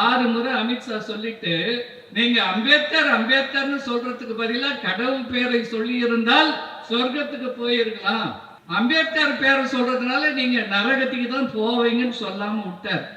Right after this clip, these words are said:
அதை திசை மாற்றுவதற்காக சீமான் அடுத்த நாள் பாரதியார் விழாவுல இப்ப போயிட்டு பெரியாரை ஒப்பிட்டு பெரியார் வந்து காட்டுமிராண்டி மொழியினாரு. நீ அதுக்கெல்லாம் நாங்க விளக்கம் சொல்ல தயாரா இருக்கோம். பெரியாரை ஆணைமுத்துக்கு எதிரா நிறுத்தினாரு.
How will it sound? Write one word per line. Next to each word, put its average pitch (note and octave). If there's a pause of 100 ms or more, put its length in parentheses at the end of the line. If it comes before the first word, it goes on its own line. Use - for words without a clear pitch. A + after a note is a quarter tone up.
(320)
அதை A3+
திசை A#3+
மாற்றுவதற்காக A#3+ (480)
சீமான் B3+ (200)
அடுத்த C4
நாள் C#4+
பாரதியார் A3+
விழாவுல G#3 (420)
இப்ப A#3
போயிட்டு C4+
பெரியாரை D4+
ஒப்பிட்டு B3 (300)
பெரியார் C#4+
வந்து B3
காட்டுமிராண்டி A#3+
மொழியினாரு. A3
நீ B3+
அதுக்கெல்லாம் C#4
நாங்க C4+
விளக்கம் D4+
சொல்ல C#4
தயாரா D#4+
இருக்கோம். A#3
பெரியாரை B3+ (100)
ஆணைமுத்துக்கு B3
எதிரா A3
நிறுத்தினாரு. G#3